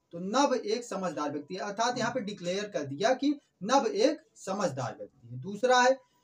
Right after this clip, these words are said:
निषेधात्मक वाक्य। निषेधात्मक वाक्य क्या होता है? ऐसे वाक्य जो किसी नकारात्मक बात की घोषणा करते हैं, निषेधात्मक वाक्य कहलाते हैं। जैसे नभ एक अच्छा आदमी नहीं है,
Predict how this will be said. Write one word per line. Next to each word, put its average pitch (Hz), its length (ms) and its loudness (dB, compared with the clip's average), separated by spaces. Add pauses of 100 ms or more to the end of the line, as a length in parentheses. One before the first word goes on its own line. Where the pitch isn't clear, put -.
(240)
निषेधात्मक 175 960 4
वाक्य। - 420 -16
निषेधात्मक 226 720 4
वाक्य 214 280 -2
क्या 190 160 -4
होता 185 280 -4
है? 185 120 -6 (420)
ऐसे 226 420 2
वाक्य - 1080 -4
जो 277 220 10
किसी 277 340 4
नकारात्मक 220 720 4
बात 175 280 2
की 135 100 -6
घोषणा 127 380 -6
करते 113 340 -12
हैं, 101 140 -18 (1900)
निषेधात्मक 202 840 0
वाक्य 262 380 2 (600)
कहलाते 185 460 2
हैं। 120 180 -8
जैसे 220 440 6 (480)
नभ 247 300 6
एक 247 360 10
अच्छा 185 360 -4
आदमी 131 360 -2
नहीं 117 140 -4
है, 95 120 -16